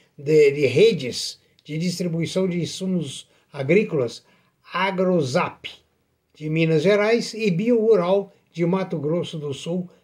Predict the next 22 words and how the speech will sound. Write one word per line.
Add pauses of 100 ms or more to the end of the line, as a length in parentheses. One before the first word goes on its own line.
respectivamente. (1000)
Ah,
as
três
operações
somam
as
mais
de
trinta
fusões (260)
e
aquisições (240)
que
ocorreram (200)
até
agora (240)
no, (340)
ah,
no
corrente
ano.